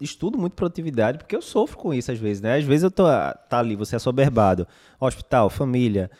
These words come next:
filho, é, parte espiritual, é, enfim, exercício. E aí você, "Rapaz, eu tô assoberbado e tal." E aí eu faço com frequência isso. Não, vou ler mais um livro de produtividade aqui só pra reorganizar as ideias aqui. A gente fez o curso de produtividade justamente pensando nisso, né?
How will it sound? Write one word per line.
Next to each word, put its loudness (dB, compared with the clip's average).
filho, 0
é, -6
parte 2
espiritual, 4
é, -2
enfim, 0
exercício. 2
E 2
aí 6
você, 0
"Rapaz, 2
eu 2
tô 2
assoberbado 2
e -12
tal." -2
E 2
aí 4
eu 6
faço -2
com 2
frequência 0
isso. -8
Não, 0
vou -2
ler 2
mais 4
um -6
livro -8
de -16
produtividade -6
aqui -8
só 0
pra 2
reorganizar 4
as 2
ideias 2
aqui. 2
A 8
gente 2
fez 0
o -10
curso -14
de -20
produtividade -8
justamente -6
pensando -2
nisso, -4
né? -2